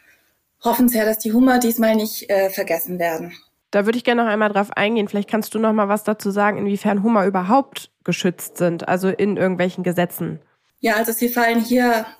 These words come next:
Speaker 1: unter, ähm, schon unter das Tierschutzgesetz. Sie werden aber, also wenn ein Hummer misshandelt wird, nur als, wird das nur als Ordnungswidrigkeit behandelt und nicht wie bei Wirbeltieren als Straftat.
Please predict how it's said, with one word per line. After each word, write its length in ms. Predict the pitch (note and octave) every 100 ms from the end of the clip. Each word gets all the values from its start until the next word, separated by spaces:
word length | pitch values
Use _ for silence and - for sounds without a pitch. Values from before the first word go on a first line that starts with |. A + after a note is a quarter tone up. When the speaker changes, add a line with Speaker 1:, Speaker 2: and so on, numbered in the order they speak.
| - -
Speaker 1:
unter, 760 | A3+ A3 G#3+ G3+ F#3+ F3+ - -
ähm, 220 | F#3+ F#3
schon 240 | - A#3+ C4
unter 180 | B3 G#3+
das 120 | -
Tierschutzgesetz. 840 | C#4 D#4+ C4+ B3 F#3+ - F#3+ A3+
Sie 120 | - G#3+
werden 260 | G#3+ B3
aber, 520 | A#3+ A3 A3 A3 G#3
also 180 | F#3 F#3+
wenn 120 | G3
ein 100 | F#3+ A#3
Hummer 200 | A#3 A3
misshandelt 560 | G3+ - B3 B3+ -
wird, 180 | G#3 G#3+
nur 160 | A3+ A3
als, 380 | D4 - - - -
wird 240 | A3+ A3+ _ -
das 260 | G3+ -
nur 120 | A3
als 180 | F#3 - -
Ordnungswidrigkeit 1160 | G#3 C#4 C4+ - A#3+ A#3+ A#3+ A#3+ A3+ A3 - _ - - - -
behandelt 640 | A3 A3 A3+ B3 C4+ C4
und 160 | A3+ A3
nicht 240 | A3 -
wie 120 | G#3+ G#3+
bei 240 | G3 F#3
Wirbeltieren 600 | G3+ A#3 A#3 - A3 G#3
als 200 | E3+ -
Straftat. 840 | - F3+ F#3 - A#3+ C4 C#4+ -